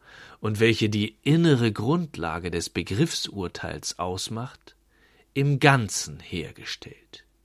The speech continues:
die zunächst nur im Prädikate gesetzt war. Das Positive dieses Resultats,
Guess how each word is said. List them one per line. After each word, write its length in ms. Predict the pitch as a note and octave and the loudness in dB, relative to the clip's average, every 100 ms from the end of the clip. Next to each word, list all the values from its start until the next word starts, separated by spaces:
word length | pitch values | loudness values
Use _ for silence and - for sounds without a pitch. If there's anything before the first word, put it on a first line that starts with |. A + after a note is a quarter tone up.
| _ _ _ - | _ _ _ -10
die 120 | F#2 | -8
zunächst 640 | - E2+ F2+ F#2 F#2+ - | -6 -4 -4 -2 -4 -4
nur 280 | A#2 A2+ A2+ | -4 -2 -2
im 160 | A2+ A2+ | -4 -8
Prädikate 840 | - B2+ C#3 - C#3+ G#2 - - _ _ | -6 -4 -6 -6 -8 -8 -12 -20 _ _
gesetzt 640 | - F#2+ F#2 - - - - | -14 -12 -12 -12 -16 -16 -18
war. 340 | - - - _ _ _ _ _ _ _ _ _ _ _ _ _ _ _ _ - - _ _ _ _ - _ _ _ _ _ _ _ _ _ _ _ _ _ | -20 -20 -20 _ _ _ _ _ _ _ _ _ _ _ _ _ _ _ _ -20 -20 _ _ _ _ -20 _ _ _ _ _ _ _ _ _ _ _ _ _
Das 320 | A#2 A2+ - | 4 4 2
Positive 1000 | - - G3 A3 B2+ G#2+ - G#2+ F#2 F2+ | -4 0 2 4 4 2 -2 -4 -4 -2
dieses 420 | F2 G2+ F#2+ F2+ G#2+ | 2 2 2 0 -2
Resultats, 1080 | F#2 E2+ - - - - - - - - | -2 -4 -6 -12 -14 -16 -16 -16 -16 -20